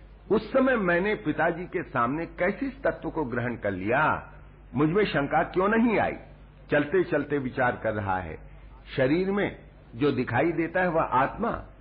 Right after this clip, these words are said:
अरे श-, वह स्वप्न में जो दिखाई देता है वह आत्मा कैसे होगा? स्वप्न में भूत दौड़ाता है तो वह भागता है,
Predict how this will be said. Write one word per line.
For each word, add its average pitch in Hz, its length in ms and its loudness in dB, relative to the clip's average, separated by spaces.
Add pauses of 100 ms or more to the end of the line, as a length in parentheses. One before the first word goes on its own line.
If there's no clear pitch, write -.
(360)
अरे 160 240 2
श-, 127 420 -4
वह 151 240 2
स्वप्न 143 460 0
में 190 140 2
जो 160 120 0
दिखाई 135 340 0
देता 147 340 -2
है 175 100 0
वह 143 160 -2
आत्मा 113 460 0 (560)
कैसे 123 280 0
होगा? 156 580 -2 (300)
स्वप्न 151 440 0
में 156 180 2
भूत 135 220 2
दौड़ाता 135 500 4
है 160 80 2
तो 147 80 -4
वह 135 100 2
भागता 92 500 -2
है, - 260 -10